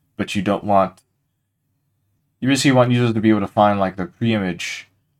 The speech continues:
of the machine learning model and not just, uh, send out the output. Now,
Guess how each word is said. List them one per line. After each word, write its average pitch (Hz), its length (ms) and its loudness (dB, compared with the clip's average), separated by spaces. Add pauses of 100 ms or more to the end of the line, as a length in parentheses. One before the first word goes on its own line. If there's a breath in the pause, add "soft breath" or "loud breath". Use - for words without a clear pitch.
of 95 140 -8
the 98 220 -2
machine 107 380 -4
learning 87 240 -8
model 85 440 -8 (520)
and 95 160 -8
not 92 240 0
just, - 380 -6
uh, 85 240 2
send 95 240 -6
out 85 160 -2
the 92 120 -6
output. 82 360 -6 (2500)
Now, 104 380 4